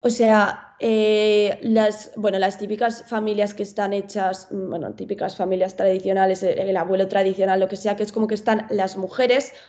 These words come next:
poniendo, quitando la mesa, eh, mirando la paella, mirando no sé qué, lo que sea que estás comiendo, tal, y los hombres están ahí sentados con su purito tranquilamente, no sé qué. Bueno, a mí es lo que yo he visto en mis comidas, pero supongo que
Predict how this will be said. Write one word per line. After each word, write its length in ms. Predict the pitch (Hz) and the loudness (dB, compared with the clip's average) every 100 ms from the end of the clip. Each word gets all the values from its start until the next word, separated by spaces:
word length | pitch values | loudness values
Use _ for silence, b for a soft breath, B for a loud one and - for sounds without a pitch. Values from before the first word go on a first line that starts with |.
| _ | _
poniendo, 440 | 220 214 226 240 240 | 0 2 4 2 0
quitando 340 | 214 196 214 | -2 -2 0
la 100 | 226 | 0
mesa, 560 | 240 247 240 247 254 254 | -2 -4 -2 -2 -2 -4
eh, 220 | 202 196 | -6 -4
mirando 380 | 190 180 185 196 | -4 -4 -2 0
la 120 | 202 | 0
paella, 400 | 240 247 240 247 | 4 4 4 2
mirando 320 | 214 185 196 | 0 -2 -4
no 120 | 208 | -6
sé 140 | 220 247 | -4 -2
qué, 120 | 240 | 0
lo 100 | 226 | 0
que 80 | 202 | -2
sea 160 | 196 185 | -6 -6
que 80 | |
estás 220 | 208 208 208 | -6 -8 -4
comiendo, 600 | 247 240 233 240 240 240 | -2 0 0 2 2 2
tal, 340 | 247 240 240 240 B B B - | 2 2 2 -6 B B B -2
y 100 | 240 | 2
los 240 | 233 226 | 2 0
hombres 220 | 320 320 | -4 -4
están 200 | - 254 | -4 -6
ahí 180 | 240 262 | -4 -6
sentados 480 | - 262 240 233 220 | -8 -10 -4 -4 -4
con 220 | 220 208 | -4 -4
su 200 | - 214 | -2 0
purito 360 | 214 262 285 302 | 2 2 0 0
tranquilamente, 760 | 226 214 247 233 240 277 277 | 0 -2 -2 -2 -2 -2 -2
no 120 | 226 | -2
sé 160 | 214 202 | -2 0
qué. 180 | 247 262 B B | 0 0 B B
Bueno, 220 | 262 202 - | 2 4 2
a 100 | 214 | 0
mí 320 | 240 381 415 | 2 0 2
es 140 | 240 226 | 0 2
lo 120 | 247 | 0
que 160 | 269 214 | 0 0
yo 120 | 220 | 0
he 120 | 208 | 2
visto 240 | 208 208 190 | -2 -4 -4
en 80 | |
mis 160 | 190 190 | -2 -2
comidas, 380 | 180 226 208 - | -4 0 0 -2
pero 160 | 170 | -6
supongo 340 | 185 - 202 214 | -8 -4 -2 0
que 220 | 190 | 0